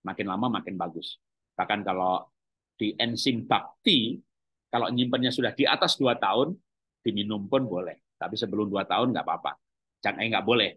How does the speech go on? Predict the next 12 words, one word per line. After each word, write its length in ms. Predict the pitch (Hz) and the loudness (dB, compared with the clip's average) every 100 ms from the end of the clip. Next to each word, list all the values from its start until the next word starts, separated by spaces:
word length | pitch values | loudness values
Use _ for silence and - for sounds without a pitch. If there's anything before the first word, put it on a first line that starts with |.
| _ _ | _ _
Ya, 240 | 80 87 | -6 -4
tapi 160 | 110 117 | -2 -2
kalau 80 | 110 | 0
di 160 | - | 0
atas 240 | 104 123 - | 0 0 0
dua 160 | 113 | 0
tahun, 320 | 113 131 180 165 | 4 4 4 2
kenapa? 320 | 180 175 113 | 0 2 0
Menjamin 560 | 113 101 90 110 147 - _ _ _ _ _ _ 107 | 0 0 0 0 0 -2 _ _ _ _ _ _ -6
metanolnya 640 | 104 104 104 98 120 113 | -2 0 0 0 0 0
udah 160 | 98 92 | 0 -2
hilang 320 | 98 87 | -2 -4